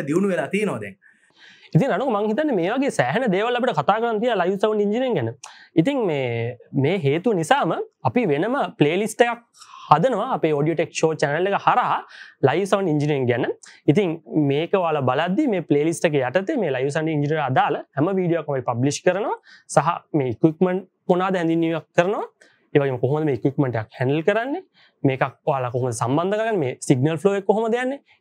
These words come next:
Speaker 2: ඒ වගේම ඔයාලට පාවිච්චි කරන්න හොඳ මොනවාද ඉක්විප්මන්ට්ස්? ඒ කියන්නේ ප්‍රොඩක්ට් රිවිව්ස්.
Speaker 1: සරලවම කිව්වොත් මේ සම්බන්ධ බේසික් දැනුම, ඒ වගේම ඔයගොල්ලන් කොහොමද ස්පීකර්ස්, අපි ගමු එක එක ජාති තියෙනවා. අපිට බ්‍රෑන්ඩ් වයිස් ගත්තොත් ඒ බ්‍රෑන්ඩ් වලින් කොහොමද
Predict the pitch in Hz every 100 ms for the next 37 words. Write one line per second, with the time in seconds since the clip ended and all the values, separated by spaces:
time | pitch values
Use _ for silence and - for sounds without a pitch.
0 | - 143 156 175 143 123 131 127 117 120
1 | 135 156 156 156 147 135 120 - - 131
2 | 117 117 196 247 240 165 135 113 135 151
3 | 226 240 277 - 160 196 214 196 202 214
4 | 233 - - 147 175 190 190 190 190 139
5 | 156 190 226 185 139 147 185 254 - _
6 | _ _ 151 175 196 202 220 233 - _
7 | 151 160 170 165 165 190 180 180 185 185
8 | 196 - - - 127 143 147 147 147 135
9 | 160 156 147 143 160 175 175 185 196 -
10 | 117 127 117 - 127 147 180 180 175 180
11 | 175 185 196 - _ _ 139 135 135 147
12 | 165 170 170 165 156 160